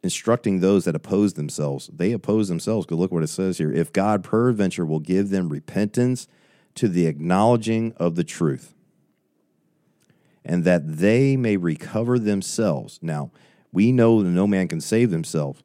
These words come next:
but what they can do is at that moment of salvation, they can die to self for the first time and say,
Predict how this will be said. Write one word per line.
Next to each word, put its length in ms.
but 80
what 160
they 140
can 440
do 400
is 140
at 160
that 180
moment 420
of 120
salvation, 420
they 120
can 220
die 340
to 180
self 340
for 120
the 100
first 400
time 320
and 140
say, 400